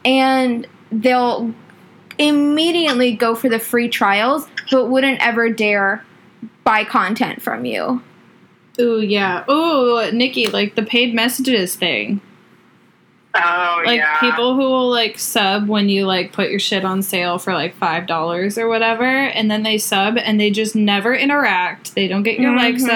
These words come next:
Speaker 1: Mm-hmm.
Speaker 2: They don't tip.
Speaker 1: Mm-hmm.
Speaker 2: They don't buy your paid messages. Like, they're just fucking there. And it's so irritating, 'cause it's like, you don't support me.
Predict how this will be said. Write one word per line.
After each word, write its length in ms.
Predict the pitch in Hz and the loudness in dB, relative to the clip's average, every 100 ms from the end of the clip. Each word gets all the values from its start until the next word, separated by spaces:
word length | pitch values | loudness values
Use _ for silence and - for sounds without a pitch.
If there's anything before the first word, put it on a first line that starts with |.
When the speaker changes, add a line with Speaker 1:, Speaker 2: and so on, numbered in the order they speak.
| 220 | 0
Speaker 1:
Mm-hmm. 80 | 247 | 0
Speaker 2:
They 100 | 196 | 0
don't 340 | 202 226 262 | 0 -2 -2
tip. 480 | - 226 220 220 220 | -4 0 0 0 -2
Speaker 1:
Mm-hmm. 360 | - 220 208 214 | -4 -2 -2 0
Speaker 2:
They 60 | |
don't 220 | 214 226 233 | 0 0 0
buy 200 | 226 208 | 2 2
your 160 | 233 247 | 2 0
paid 320 | - 240 226 | 0 -2 0
messages. 800 | 202 208 208 202 185 185 190 - | -2 -2 -2 0 0 0 -4 -4
Like, 340 | 185 170 - - - - - | -4 -4 -6 -16 -20 -20 -4
they're 180 | 214 214 | 0 2
just 400 | 214 220 220 - | 2 0 -2 -6
fucking 760 | - 226 220 240 220 214 220 185 | -4 -2 0 0 0 0 0 0
there. 560 | 185 196 180 104 107 202 - - - - - _ _ | -2 -2 -4 -6 -8 -10 -16 -20 -20 -20 -20 _ _
And 100 | 226 214 | -2 0
it's 160 | 202 | -2
so 360 | - - 226 226 | -2 0 2 0
irritating, 760 | 190 220 226 214 190 160 165 | 0 0 -2 -2 -2 -2 -6
'cause 120 | 180 - | -10 -12
it's 140 | 185 | -6
like, 160 | 196 220 | -4 0
you 80 | |
don't 240 | 226 285 262 | 0 0 -2
support 400 | 196 - 139 - | -6 -6 -8 -8
me. 320 | 117 170 202 | -6 -4 -4